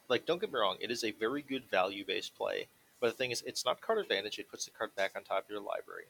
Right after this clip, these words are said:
The worst thing that Mystic Sanctuary does, admittedly, is very, very powerful. You literally use, uh, Cryptic Command plus Mystic Sanctuary to, quotations, lock your opponent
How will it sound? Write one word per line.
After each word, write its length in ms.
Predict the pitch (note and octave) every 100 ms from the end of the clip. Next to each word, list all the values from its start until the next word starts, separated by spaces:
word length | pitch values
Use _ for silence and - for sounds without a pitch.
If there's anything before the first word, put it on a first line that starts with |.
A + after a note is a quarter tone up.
| _ _ - - - _
The 200 | A#2+ B2 -
worst 340 | D3 - -
thing 160 | F#3+ G3+
that 180 | G3 -
Mystic 300 | C3 C3 -
Sanctuary 540 | A2 A2 - A2+ G#2
does, 520 | F#2 F#2 G#2+ - - - _ _ _ _ -
admittedly, 600 | A2 G#2+ C3 G#3+ G3+ A#2+
is 260 | G#2 G#2+ G2+
very, 320 | - G2 G#2
very 320 | G2 F2+ F2+ -
powerful. 560 | - A#2+ - - - - _ _ _ _ _ _
You 200 | A2 B2 A#2
literally 680 | B2 C3 C3+ C3+ B2 B2
use, 1080 | G#2 G#2 A2 A2 A2 G#2+ G#2+ G#2 - - - -
uh, 200 | G2+ F#2 F#2
Cryptic 320 | - - -
Command 380 | - A#2 G#2 G#2 G#2
plus 220 | G#2+ -
Mystic 320 | G#2+ - G2+
Sanctuary 840 | - C3 C3 A2 G2+ F#2+ F#2+ F#2+ -
to, 500 | - A2 G#2 G2 G2 - _
quotations, 640 | - G#2 - G#2+ G#2+ G#2 G2 -
lock 200 | F#2+ G2 -
your 160 | F#2+ F#2+
opponent 340 | - F#2 -